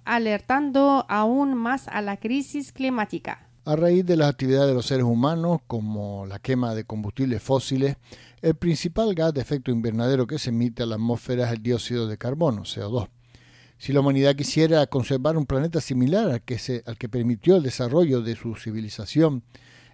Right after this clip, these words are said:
Speaker 2: el nivel máximo tendría que ser de trescientos cincuenta P P M, es decir, trescientas cincuenta partes de C O dos por millón de aire. Sin embargo, el diecisiete de abril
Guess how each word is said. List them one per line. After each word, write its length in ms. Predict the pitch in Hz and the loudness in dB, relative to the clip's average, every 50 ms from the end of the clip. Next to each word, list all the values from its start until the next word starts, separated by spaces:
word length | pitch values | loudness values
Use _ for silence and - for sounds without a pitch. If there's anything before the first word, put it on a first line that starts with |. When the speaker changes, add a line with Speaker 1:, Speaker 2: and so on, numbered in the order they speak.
| _ - | _ 0
Speaker 2:
el 100 | 139 147 | 2 4
nivel 220 | 156 165 180 185 | 4 4 4 4
máximo 480 | 180 175 175 170 - 175 170 165 160 151 | 4 2 2 0 0 0 0 2 0 0
tendría 380 | 131 131 123 127 143 156 143 | 0 -2 -2 0 0 0 0
que 120 | 117 113 104 | -2 -4 -6
ser 240 | - - 139 139 127 | -4 -2 0 0 0
de 160 | 117 120 117 | -2 -4 -6
trescientos 560 | 110 123 127 - - 226 233 214 202 156 - | -6 -8 -6 -4 -2 -2 0 0 -2 -4 -2
cincuenta 720 | - 123 117 - - 131 131 127 120 - - 131 123 117 - _ _ | -2 -4 -2 -2 -2 -2 -2 -2 -4 -4 -4 -4 -4 -6 -8 _ _
P 120 | - 127 123 | -4 -4 -2
P 180 | 107 127 135 139 | -2 0 0 0
M, 140 | 123 117 113 | 2 0 -2
es 60 | 113 | -2
decir, 320 | 120 117 107 139 127 107 - _ _ _ _ _ - - - - - - _ | -4 -4 -2 -2 -4 -4 -6 _ _ _ _ _ -20 -20 -20 -20 -20 -20 _
trescientas 440 | - 156 143 - 196 208 202 196 165 | -4 -2 0 2 2 2 2 2 0
cincuenta 340 | 180 175 180 175 165 165 | 2 2 2 2 2 0
partes 400 | - - 165 160 139 127 143 139 | 0 2 2 0 0 0 -4 -2
de 100 | 135 143 | 0 -2
C 180 | 131 - - 156 | 0 0 2 2
O 80 | 151 147 | 4 4
dos 240 | 143 147 151 147 - _ | 4 4 4 2 0 _
por 200 | - 131 123 113 | -4 -4 -2 -2
millón 560 | 110 110 110 107 117 120 117 113 117 117 123 - _ - | -2 -2 0 0 0 0 0 0 -2 -4 -6 -10 _ -12
de 160 | 107 107 107 | -8 -8 -6
aire. 400 | 98 95 92 95 104 _ _ - - _ _ _ _ _ - _ - - - - _ | -6 -8 -10 -14 -18 _ _ -20 -20 _ _ _ _ _ -20 _ -20 -20 -20 -20 _
Sin 180 | - - 139 147 | -4 -2 0 2
embargo, 400 | 143 151 156 160 165 165 180 175 | 4 4 4 4 4 4 4 4
el 60 | 147 | 4
diecisiete 420 | 120 - - 123 135 151 131 147 | 2 -4 -4 -2 -2 0 2 4
de 80 | 147 143 | 4 4
abril 400 | 139 135 147 156 156 170 170 | 4 4 4 4 2 2 0